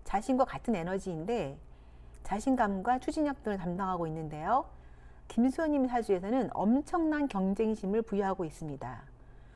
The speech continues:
조용해 보이는 이미지지만 엄청난 경쟁심을 가진 분으로 앞으로 김수현님의 발전이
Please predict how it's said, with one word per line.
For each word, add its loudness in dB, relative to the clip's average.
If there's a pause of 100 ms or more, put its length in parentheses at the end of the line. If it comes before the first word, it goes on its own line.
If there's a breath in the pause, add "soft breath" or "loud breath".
(120 soft breath)
조용해 2
보이는 2
이미지지만 0 (300 loud breath)
엄청난 2
경쟁심을 0
가진 -4
분으로 2 (320 loud breath)
앞으로 0
김수현님의 2
발전이 -2